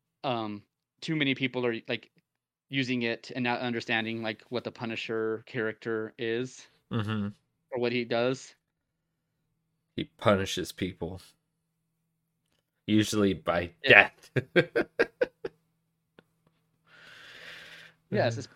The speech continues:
Speaker 1: you know, even bad cops he punishes. And so you got, like, you know, the, the, um, the thin blue line people, um,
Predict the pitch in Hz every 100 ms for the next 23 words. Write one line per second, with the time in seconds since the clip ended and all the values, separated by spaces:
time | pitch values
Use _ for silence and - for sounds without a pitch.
0 | - 180 151 170 170 139 135 135 131 113
1 | 104 - 127 123 117 110 113 110 - 131
2 | 127 143 127 127 139 127 127 117 127 127
3 | 117 120 _ _ _ _ - 123 113 107
4 | 123 107 104 117 107 101 98 _ _ _
5 | _ _ _ - 127 - 143 131 135 135
6 | 117 120 120 117 110 107 104 101 _ _
7 | _ _ _ _ _ _ _ - 123 104
8 | 95